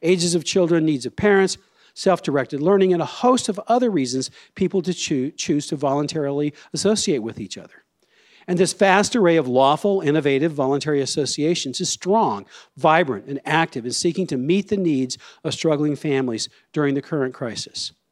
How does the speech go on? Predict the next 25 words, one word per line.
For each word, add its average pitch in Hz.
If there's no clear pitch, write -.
And -
so, 165
we 170
at 147
H 139
S -
L 135
D 143
A 139
shifted 151
our 156
focus, 165
but 175
not 208
our 175
vigilant 143
attention, 151
away 196
from 208
the 175
anti-homeschooling 175
naysayers 139
like 127
Professor -
B. 127